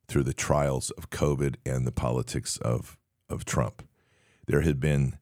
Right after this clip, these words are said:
waves of family hatred that has come through here that has broken people's hearts, jobs that have kicked people out, friend groups that have isolated, k-, kicked people away from them because you stood on truth and righteousness. Every one of us walked that, many much more extreme than others.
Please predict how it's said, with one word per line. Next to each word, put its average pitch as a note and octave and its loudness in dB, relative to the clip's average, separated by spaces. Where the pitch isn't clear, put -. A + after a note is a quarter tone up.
waves D2 0
of C2+ -2
family D2 0
hatred - -4
that C#2+ -4
has C2+ -4
come C#2 2
through D2 0
here A#1+ 0
that A#1+ 0
has A#1 -2
broken C#2 0
people's A1+ -4
hearts, - -2
jobs B1+ 0
that A#1 -2
have A1+ -6
kicked - -4
people - -4
out, C2+ 0
friend D2 2
groups C#2 0
that - -4
have C2+ 0
isolated, - -2
k-, - -4
kicked - -2
people B1+ 0
away B1 2
from C2+ 0
them C2+ 0
because C#2+ 2
you C2+ -2
stood D#2+ 0
on C#2+ 2
truth D#2+ 0
and C#2+ 0
righteousness. B1+ -2
Every D2 2
one C2+ 0
of B1 -2
us - -4
walked C2 0
that, B1 0
many C#2+ 2
much C#2 -2
more C2+ 0
extreme B1+ -2
than A#1+ 0
others. A#1 -4